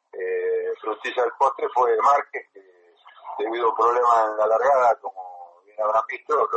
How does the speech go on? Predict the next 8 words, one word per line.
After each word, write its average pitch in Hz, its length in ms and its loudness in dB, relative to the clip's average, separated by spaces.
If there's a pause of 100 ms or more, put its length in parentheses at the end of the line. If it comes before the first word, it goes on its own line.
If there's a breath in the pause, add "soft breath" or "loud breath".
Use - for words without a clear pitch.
(140)
televidentes, - 760 -4 (440)
este, 95 460 -4
o 90 380 0
en 95 80 -8
algún 101 240 2
otro 101 240 2
medio 110 260 2
que - 60 -6